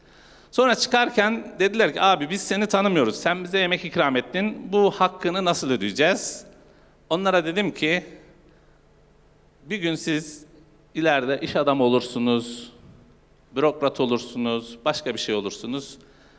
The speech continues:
Bir gün lokantada yemek yerken arka masanızda bir öğrenci grubu görür,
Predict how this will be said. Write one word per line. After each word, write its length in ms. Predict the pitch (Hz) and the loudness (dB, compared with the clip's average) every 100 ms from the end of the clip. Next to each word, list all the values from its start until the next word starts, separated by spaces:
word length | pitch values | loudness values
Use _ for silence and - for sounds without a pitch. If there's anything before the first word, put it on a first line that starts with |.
| _ | _
Bir 100 | 208 | -4
gün 160 | 175 156 | -2 0
lokantada 480 | 151 160 156 139 | 2 2 0 0
yemek 360 | 127 135 143 - | 2 2 0 2
yerken 500 | 160 139 127 139 160 - - - - | 2 2 0 -2 -4 -10 -20 -20 -18
arka 320 | - 147 - 196 | -2 -2 0 0
masanızda 520 | 175 156 131 120 120 | 0 2 0 0 0
bir 160 | 156 | 0
öğrenci 520 | 147 139 139 139 139 160 | 2 4 4 4 2 -2
grubu 340 | 135 120 113 | 0 0 2
görür, 500 | 123 135 113 - - | 2 2 0 -6 -18